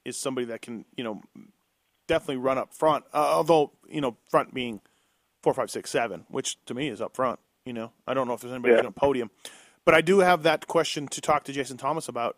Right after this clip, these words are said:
Speaker 1: um, coming up too. But Matt Biscaglia, uh, he won the Horizon Award, won two classes at Loretta's. He's, he's gonna ride for Geico Honda. So he's already locked in,
Speaker 2: Mm-hmm.
Speaker 1: and he's gonna have a Geico ride for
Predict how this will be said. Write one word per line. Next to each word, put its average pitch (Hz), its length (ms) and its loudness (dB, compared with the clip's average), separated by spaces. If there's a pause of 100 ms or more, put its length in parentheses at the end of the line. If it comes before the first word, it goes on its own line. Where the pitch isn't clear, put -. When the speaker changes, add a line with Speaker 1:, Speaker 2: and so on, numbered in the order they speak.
Speaker 1:
um, 117 240 -6
coming 131 220 -6
up 117 80 -10
too. 165 140 -2
But 143 160 0 (420)
Matt 165 220 2
Biscaglia, 175 580 2 (320)
uh, 135 240 4
he 131 60 0
won 143 100 0
the 143 80 -2
Horizon 139 400 0
Award, 165 320 0
won 135 140 0
two 208 200 -4
classes 170 380 0
at 147 80 0
Loretta's. 135 400 0
He's, 135 280 -12
he's 127 200 -12
gonna 143 300 -4
ride 135 260 0
for - 100 -8
Geico 127 360 -2
Honda. 123 320 -6 (540)
So - 140 -4
he's 135 200 -2
already 139 220 2
locked 135 400 0
in, 135 180 6
Speaker 2:
Mm-hmm. - 180 -2
Speaker 1:
and 135 140 -4
he's 123 100 -6
gonna 131 200 -4
have 131 120 -2
a 131 60 -8
Geico 135 320 -2
ride 135 260 0
for 123 260 -4